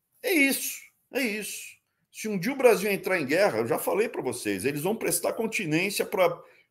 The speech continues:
como eu falava que os generais iam brigar pra prestar continência pro Lula. Não, é, como é que é que o general falou lá? "Bandido não sobe a rampa." Beleza.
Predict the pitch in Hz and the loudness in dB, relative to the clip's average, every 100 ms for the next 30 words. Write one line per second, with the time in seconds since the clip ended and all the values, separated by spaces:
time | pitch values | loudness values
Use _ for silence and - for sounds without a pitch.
0 | _ 185 254 285 - 190 165 156 127 104 | _ 8 8 8 6 8 12 12 10 6
1 | 131 117 139 127 147 139 143 - - 120 | -2 -2 2 4 4 2 -2 -6 -4 0
2 | 147 110 180 180 151 131 127 - 139 151 | 4 8 8 8 2 -2 -4 -2 -2 -4
3 | 147 139 117 120 104 - - _ _ _ | -6 -4 -2 -2 -4 -8 -14 _ _ _
4 | _ _ _ 139 143 123 156 175 98 76 | _ _ _ -2 0 2 2 2 0 -2
5 | - _ _ _ _ _ _ _ _ _ | -12 _ _ _ _ _ _ _ _ _
6 | _ _ - 156 226 156 107 - _ _ | _ _ 2 6 6 4 0 -6 _ _
7 | - - 160 - - _ _ 139 175 196 | 0 4 2 0 -14 _ _ 2 2 4
8 | 180 202 143 120 104 98 131 131 127 131 | 4 4 4 2 2 2 0 4 6 6
9 | 123 113 135 135 175 139 - - _ _ | 6 2 4 6 6 4 2 -12 _ _
10 | - 113 156 123 175 185 175 151 185 165 | -8 2 4 4 0 -2 -2 0 2 4
11 | 131 90 127 180 113 - 165 - _ - | 4 2 2 2 0 -6 -18 -20 _ -12
12 | - 185 180 107 - | -6 -4 -2 -4 -6